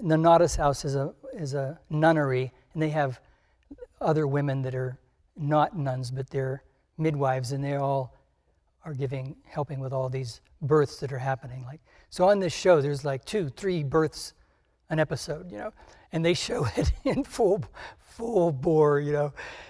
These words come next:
And, uh, so when you compare kidney stones to childbirth, I would think <clears throat> that's pretty,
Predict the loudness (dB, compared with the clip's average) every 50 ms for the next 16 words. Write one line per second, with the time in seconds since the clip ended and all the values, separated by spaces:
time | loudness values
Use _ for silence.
0 | -20 _ _ _ 0 2 2 2 2 0 2 2 2 2 2 2 2 2 2 2
1 | 2 0 -2 -2 -2 -4 -4 2 6 8 8 8 6 2 -4 -6 -6 -6 -4 -4
2 | -2 -2 -2 -2 -4 -6 -4 -2 -2 0 -2 -4 -6 -12 -14 -14 -8 -6 -6 -6
3 | -4 -6 -6 -4 -4 -4 -4 -4 -4 -4 -4 -2 0 0 -2 -2 -4 0 2 2
4 | 4 6 6 6 6 6 2 0 0 2 2 2 0 -2